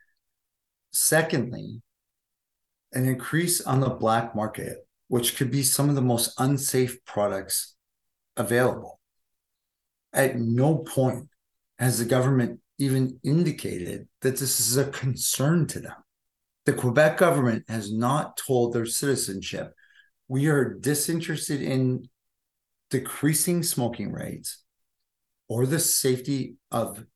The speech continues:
two hundred and fifty thousand Quebecers." They could not care less.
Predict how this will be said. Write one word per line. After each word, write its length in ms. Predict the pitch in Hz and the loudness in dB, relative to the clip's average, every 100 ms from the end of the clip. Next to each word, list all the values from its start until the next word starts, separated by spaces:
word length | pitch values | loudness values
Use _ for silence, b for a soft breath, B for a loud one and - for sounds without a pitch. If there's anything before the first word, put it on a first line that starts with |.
| _ - | _ -4
two 180 | 147 139 | -2 0
hundred 260 | 147 156 | 0 0
and 220 | 147 123 | 0 -2
fifty 460 | - 120 - 117 117 113 | -4 -6 -6 -6 -6 -6
thousand 420 | 101 104 113 110 | -6 -4 -6 -6
Quebecers." 760 | 117 101 95 - 143 - - - _ _ _ _ _ _ - | -6 -6 -8 -12 -18 -18 -20 -20 _ _ _ _ _ _ -4
They 160 | 117 | -4
could 320 | 117 - 139 135 | -4 -4 -2 0
not 260 | 131 127 | 0 -2
care 320 | - 104 107 | -6 -4 -4
less. 600 | 82 - - - - - | -6 -10 -10 -12 -16 -16